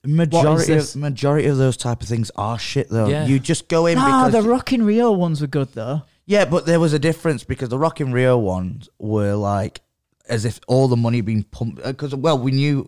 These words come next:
Speaker 1: that the, all the sponsors and brands pay pretty much to reduce that price. So they want it, like, it all popping up, while there, they're just like,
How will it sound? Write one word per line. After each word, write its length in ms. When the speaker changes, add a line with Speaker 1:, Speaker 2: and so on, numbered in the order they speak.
Speaker 1:
that 320
the, 420
all 180
the 120
sponsors 680
and 120
brands 560
pay 220
pretty 280
much 220
to 100
reduce 340
that 160
price. 280
So 120
they 80
want 200
it, 100
like, 280
it 140
all 300
popping 340
up, 140
while 200
there, 280
they're 100
just 200
like, 240